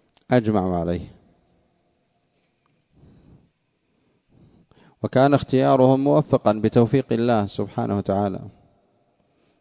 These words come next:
مع أنه لم يعش بعد النبي صلى الله عليه وسلم سوى سنتين، لكنه في هاتين السنتين عمل عملاً عظيماً،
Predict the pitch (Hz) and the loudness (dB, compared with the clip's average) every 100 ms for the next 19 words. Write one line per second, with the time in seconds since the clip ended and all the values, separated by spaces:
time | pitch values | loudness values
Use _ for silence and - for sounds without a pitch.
0 | _ 110 113 131 143 131 123 120 120 113 | _ -2 0 0 0 0 0 0 -2 -2
1 | 120 127 113 107 78 - 120 113 104 113 | -2 -2 -4 -6 -8 -6 -4 -4 -4 -2
2 | 107 107 104 104 95 101 98 95 95 92 | 0 0 0 -2 -2 -6 -2 -2 -2 -4
3 | 98 101 92 90 90 _ _ _ _ _ | -6 -4 -4 -6 -10 _ _ _ _ _
4 | - 135 107 95 92 92 98 90 85 _ | -8 -2 -2 -2 -4 -2 -4 -4 -10 _
5 | _ _ _ _ _ _ _ _ _ _ | _ _ _ _ _ _ _ _ _ _
6 | _ _ 113 120 120 120 113 113 110 104 | _ _ -2 0 0 -2 -2 0 0 -4
7 | - 101 101 101 113 107 101 - 95 95 | -4 -4 -2 0 0 -2 -6 -6 -4 0
8 | 104 104 104 101 95 - - _ _ _ | 0 2 0 -2 -8 -14 -20 _ _ _
9 | _ _ _ _ _ _ _ _ _ _ | _ _ _ _ _ _ _ _ _ _
10 | _ _ - _ _ _ _ - 107 117 | _ _ -20 _ _ _ _ -8 -2 0
11 | 131 117 107 101 107 131 120 123 120 117 | 0 -2 -2 0 -2 -2 0 -2 0 -2
12 | 110 113 98 92 90 | 0 -2 -2 -4 -8